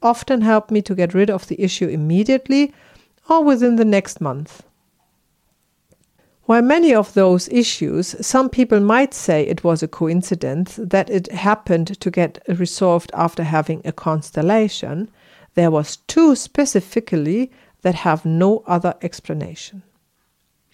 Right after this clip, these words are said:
The first one was my thyroid. I was diagnosed with Hashimoto almost ten years ago.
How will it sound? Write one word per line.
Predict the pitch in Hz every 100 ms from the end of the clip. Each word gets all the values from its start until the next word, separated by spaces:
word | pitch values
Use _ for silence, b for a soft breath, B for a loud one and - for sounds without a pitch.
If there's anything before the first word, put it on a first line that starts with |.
| _ _ _ _
The | - 277
first | - 339 330
one | 262 247
was | 226 214
my | 240
thyroid. | 220 269 311 262 156 - - _ _ _ _ _ _ -
I | 240 277
was | 247 220 190
diagnosed | 208 233 247 185 175 180
with | 190 180
Hashimoto | - 202 - 190 180 185 190 -
almost | 170 180 190 -
ten | - 208 208
years | 202 185 180 196
ago. | 190 165 85 185